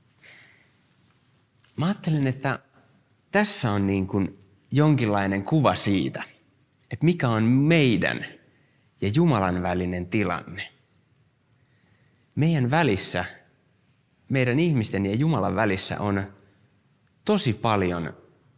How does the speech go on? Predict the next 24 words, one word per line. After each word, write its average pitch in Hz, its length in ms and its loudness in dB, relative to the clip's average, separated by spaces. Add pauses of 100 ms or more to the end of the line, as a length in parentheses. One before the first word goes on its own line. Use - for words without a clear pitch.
(240)
pahuutta. 101 640 -4 (2000)
Ja 110 200 -2 (260)
se - 140 -6
pahuus 165 460 0
on 110 260 -4 (120)
käynyt 139 260 2
jotenkin 131 380 0
niin 147 180 -2
raskaaksi, - 680 -6 (480)
että 127 160 -4
me 180 80 0
ei 165 140 0
pystytä 104 520 -4
sitä 95 380 -2 (580)
niin 110 200 -4
kuin 113 140 -2
murtamaan 95 640 0
enää. 87 360 -8 (720)
Samalla 190 260 0
tavalla 156 240 -2
kuin 151 100 0
nämä 147 120 0
kaivostyöntekijät, 107 1000 -2
niin 107 400 -4